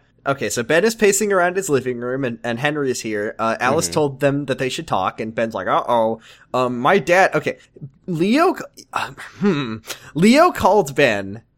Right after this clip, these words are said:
Speaker 2: Uh-huh.
Speaker 1: and said that, and Leo stormed out of work and said that there was an emergency, like he
Speaker 2: Uh-huh.
Speaker 1: had to leave, and that
Speaker 2: Yeah.
Speaker 1: Nora couldn't go to lunch. Just think about
Speaker 2: Yeah.
Speaker 1: that for, as it has happened. So,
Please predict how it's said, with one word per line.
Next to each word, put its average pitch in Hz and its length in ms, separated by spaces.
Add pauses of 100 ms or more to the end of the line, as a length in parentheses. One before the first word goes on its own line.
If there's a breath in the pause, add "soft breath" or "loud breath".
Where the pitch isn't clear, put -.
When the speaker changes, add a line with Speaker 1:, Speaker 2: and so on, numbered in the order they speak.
(140)
Speaker 2:
Uh-huh. 123 320
Speaker 1:
and 139 200
said 156 300
that, 147 200
and 160 180
Leo 226 200
stormed 214 420
out 190 100
of 165 80
work 143 220
and 127 140
said 123 220
that 120 140
there 123 120
was 113 140
an 107 80
emergency, 98 840 (100)
like 104 140
he 135 60
Speaker 2:
Uh-huh. 160 100
Speaker 1:
had 202 100
to 113 80
leave, 92 400
and 107 200
that 107 100
Speaker 2:
Yeah. 135 80
Speaker 1:
Nora 113 180
couldn't 113 220
go 104 100
to 101 60
lunch. 85 320
Just 160 140
think 202 140
about 175 160
Speaker 2:
Yeah. 151 80
Speaker 1:
that 135 80
for, 135 320
as 117 180
it 113 80
has 107 160
happened. 92 280
So, 139 240